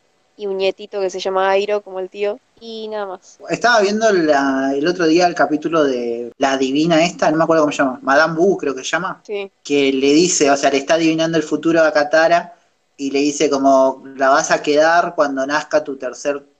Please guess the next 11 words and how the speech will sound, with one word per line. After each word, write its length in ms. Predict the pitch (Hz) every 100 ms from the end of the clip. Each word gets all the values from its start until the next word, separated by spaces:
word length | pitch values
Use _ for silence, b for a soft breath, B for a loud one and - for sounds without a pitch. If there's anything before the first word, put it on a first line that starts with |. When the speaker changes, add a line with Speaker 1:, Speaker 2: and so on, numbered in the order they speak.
| -
Speaker 2:
nieto", 880 | 143 151 165 165 180 170 170 175 b b b b _ _
eh, 1400 | 127 123 117 117 113 113 117 117 113 110 107 107 104 - _ _ _ _ _ _ _
o 260 | - 123 120
algo 200 | 135 135
así, 480 | 127 - 160 175 165
en 120 | 147
presencia 480 | 131 135 139 143 135
de 140 | 123
tu 200 | 120 131
hijo, 720 | 139 151 160 151 175 160 160 160
eh, 580 | 143 127 123 120 123